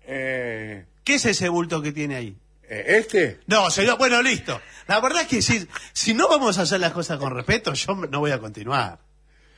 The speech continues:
Speaker 1: No tengo ningún bulto, señor. ¿Qué, a qué se refiere?
Speaker 2: A este, yo soy tu novia ahora.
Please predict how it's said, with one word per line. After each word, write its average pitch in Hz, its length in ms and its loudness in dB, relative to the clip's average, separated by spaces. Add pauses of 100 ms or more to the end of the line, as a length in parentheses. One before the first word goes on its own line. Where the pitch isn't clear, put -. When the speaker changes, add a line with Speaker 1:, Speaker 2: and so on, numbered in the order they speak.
(260)
Speaker 1:
No 202 140 -4
tengo 240 280 -4
ningún 185 320 -4
bulto, 190 340 -4
señor. 143 440 -4
¿Qué, 180 160 -4
a 165 100 -6
qué 226 120 -4
se 190 100 -6
refiere? 117 540 -10 (1300)
Speaker 2:
A 277 160 4
este, 175 340 0
yo 240 160 4
soy 226 180 0
tu 196 140 -2
novia 143 360 2
ahora. 110 400 -4